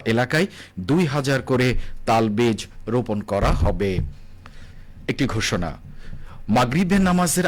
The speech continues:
আজান প্রচারের সুবিধার্থে আগামী পনেরোই সেপ্টেম্বর থেকে বাংলাদেশ বেতার রাজশাহীর সন্ধে ছটা পাঁচ মিনিটের স্থানীয় ইংরেজি সংবাদ সন্ধে পাঁচটা পঁয়তাল্লিশ মিনিটে প্রচারিত হবে। সবশেষে আবহাওয়া।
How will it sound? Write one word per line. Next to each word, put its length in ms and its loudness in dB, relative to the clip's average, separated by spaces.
আজান 380 2
প্রচারের 560 -2
সুবিধার্থে 600 0
আগামী 380 0
পনেরোই 480 0
সেপ্টেম্বর 420 0
থেকে 320 -2
বাংলাদেশ 560 2
বেতার 360 0
রাজশাহীর 560 0
সন্ধে 500 0
ছটা 280 -2
পাঁচ 260 -2
মিনিটের 420 0
স্থানীয় 420 0
ইংরেজি 400 2
সংবাদ 440 0
সন্ধে 460 0
পাঁচটা 440 -2
পঁয়তাল্লিশ 640 0
মিনিটে 340 2
প্রচারিত 560 0
হবে। 380 -2
সবশেষে 500 0
আবহাওয়া। 460 0